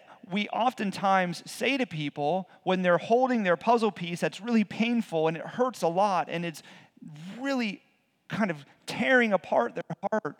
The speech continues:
and there's bitterness and it's hard to forgive, and we look at people and we remind them of the box art that they can't see and we can't see either.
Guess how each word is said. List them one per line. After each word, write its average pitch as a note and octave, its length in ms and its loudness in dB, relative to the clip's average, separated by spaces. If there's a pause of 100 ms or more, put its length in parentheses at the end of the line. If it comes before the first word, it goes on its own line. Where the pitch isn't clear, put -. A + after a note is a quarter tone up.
(400)
and F3 100 0
there's E3+ 160 -2
bitterness G#3+ 600 2
and D#3 100 -6
it's D#3 100 -8
hard A3+ 260 0
to G3 60 -4
forgive, F#3 440 -2
and F3 100 -4
we F3 100 -6
look A3 220 0
at A3 100 -6
people F3+ 300 -4
and E3+ 180 -4
we E3+ 180 -6 (260)
remind F#3+ 460 2
them G3 100 2
of E3 100 0
the D#3 100 -2
box F3+ 400 4
art D3 220 4
that C#3 120 -12
they E3 120 -6
can't F3 320 -6
see F3 260 -8
and D3+ 140 -6
we E3 100 -8
can't E3+ 320 -8
see D3+ 220 -8
either. D#3 460 -6